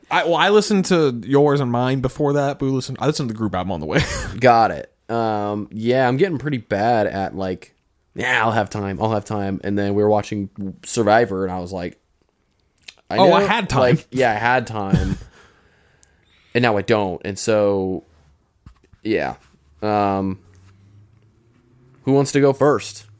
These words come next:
Speaker 1: Well, you go first this time.
Speaker 2: Let
Speaker 1: I went
Speaker 2: me
Speaker 1: first
Speaker 2: go
Speaker 1: last time.
Speaker 2: first.
Speaker 1: Yeah.
Speaker 2: So I had Switchfoot, a beautiful letdown, and that is exactly what it was.
Speaker 1: <laughs> Told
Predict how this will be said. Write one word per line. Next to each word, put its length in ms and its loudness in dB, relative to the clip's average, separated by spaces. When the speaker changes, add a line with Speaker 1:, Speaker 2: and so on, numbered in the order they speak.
Speaker 1:
Well, 140 -4
you 180 -2
go 140 -4
first 300 -14
this 100 -18
time. 140 -6
Speaker 2:
Let 80 4
Speaker 1:
I 20 2
went 100 0
Speaker 2:
me 60 0
Speaker 1:
first 120 0
Speaker 2:
go 100 4
Speaker 1:
last 120 -4
time. 100 0
Speaker 2:
first. 320 -4
Speaker 1:
Yeah. 140 -16
Speaker 2:
So 140 -2
I 40 4
had 220 4
Switchfoot, 880 0
a 100 2
beautiful 420 2
letdown, 560 0
and 360 0
that 320 2
is 360 0
exactly 360 0
what 140 4
it 80 2
was. 400 0
Speaker 1:
<laughs> 300 -2
Told 180 4